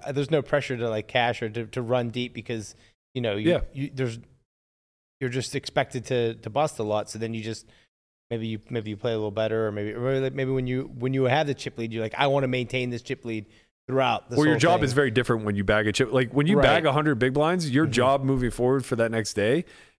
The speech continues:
Speaker 2: is so different
Speaker 1: Right.
Speaker 2: than if you bag twenty-five
Speaker 1: Yeah,
Speaker 2: blinds.
Speaker 1: yeah.
Speaker 2: You know, and the, the whole strategy is gonna be different, and
Speaker 1: Mm-hmm.
Speaker 2: you're also gonna have to shift through strategies a lot more fluidly whenever you come in with that stack,
Speaker 1: Mm-hmm.
Speaker 2: because the likelihood of maintaining it slash growing it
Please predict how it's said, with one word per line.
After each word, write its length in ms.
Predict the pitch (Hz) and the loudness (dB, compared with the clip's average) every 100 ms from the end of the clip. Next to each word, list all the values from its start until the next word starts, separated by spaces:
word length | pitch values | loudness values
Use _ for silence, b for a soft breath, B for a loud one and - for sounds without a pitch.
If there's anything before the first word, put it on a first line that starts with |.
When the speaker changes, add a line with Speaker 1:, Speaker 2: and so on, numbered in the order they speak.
| _ | _
Speaker 2:
is 520 | 135 120 113 107 104 - | 2 2 2 2 -2 -2
so 360 | - - 147 175 | 0 2 2 4
different 560 | 143 143 107 92 - - | 2 2 -2 -4 -8 -4
Speaker 1:
Right. 180 | 120 113 | 2 4
Speaker 2:
than 80 | 117 | 2
if 80 | 110 | 0
you 100 | 113 | 2
bag 220 | 113 101 | 2 2
twenty-five 500 | - 107 98 98 92 | -2 -2 2 0 0
Speaker 1:
Yeah, 60 | 110 | -2
Speaker 2:
blinds. 240 | 113 104 101 | 0 0 0
Speaker 1:
yeah. 240 | 98 92 - _ | -2 -6 -12 _
Speaker 2:
You 100 | 110 | 0
know, 180 | 107 104 | 2 2
and 100 | 107 | 2
the, 140 | 120 120 | 0 2
the 100 | 113 | 0
whole 160 | 120 | 0
strategy 400 | - 151 165 156 | 2 2 4 2
is 100 | 147 | 2
gonna 140 | 151 143 | 2 2
be 80 | |
different, 320 | 139 147 170 135 | 2 2 2 2
and 80 | |
Speaker 1:
Mm-hmm. 80 | 135 | 2
Speaker 2:
you're 140 | 139 143 | 4 4
also 240 | 175 185 | 2 2
gonna 160 | 165 143 | 2 2
have 180 | 147 | 2
to 80 | - | 2
shift 320 | - - 143 | 0 2 0
through 200 | - 135 | 0 0
strategies 640 | 143 - 139 156 160 202 - B B B _ | 0 2 2 2 -2 -4 -4 B B B _
a 40 | 147 | 2
lot 440 | 127 139 151 147 | 2 2 2 2
more 140 | 151 135 | 0 0
fluidly 720 | - 135 135 110 107 98 95 b b b | 2 2 2 2 0 0 -2 b b b
whenever 240 | 131 123 | 2 4
you 140 | 120 117 | 2 2
come 200 | 123 117 | 2 2
in 100 | 113 | 2
with 100 | 107 | 0
that 180 | 98 - | -2 -2
stack, 520 | - 165 120 - - B B | 0 0 0 -4 -12 B B
Speaker 1:
Mm-hmm. 100 | - | 0
Speaker 2:
because 340 | 139 127 143 131 | 2 4 4 4
the 80 | |
likelihood 440 | 147 196 196 156 160 | 4 4 4 4 4
of 100 | 135 | 2
maintaining 460 | 139 127 151 139 | 0 2 2 4
it 140 | 131 113 | 2 0
slash 280 | 127 110 - | 2 2 2
growing 360 | 151 160 127 | 2 2 2
it 180 | 110 117 | 2 0